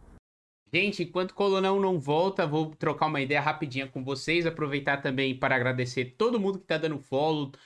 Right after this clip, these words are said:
Claro que eu não vou conseguir agradecer todo mundo, mas sejam todos muito bem-vindos aqui ao canal, tá bom, gente?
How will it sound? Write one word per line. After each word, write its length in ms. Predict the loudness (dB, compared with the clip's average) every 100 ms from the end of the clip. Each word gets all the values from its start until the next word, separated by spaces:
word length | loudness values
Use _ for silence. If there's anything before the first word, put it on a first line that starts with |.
| _ _
Claro 200 | 0 2
que 80 | 2
eu 40 | -2
não 60 |
vou 100 | -2
conseguir 280 | -6 -2 0
agradecer 420 | 0 0 -2 -4
todo 220 | -4 -4
mundo, 240 | -2 -4 -4
mas 180 | -6 -6
sejam 200 | -6 -4
todos 280 | -4 -4 -4
muito 240 | -4 -2
bem-vindos 480 | 0 2 0 0 -2
aqui 180 | -2 -2
ao 100 | -2
canal, 380 | -2 0 0
tá 100 | -2
bom, 240 | -4 -4 -4
gente? 380 | -4 -4 -6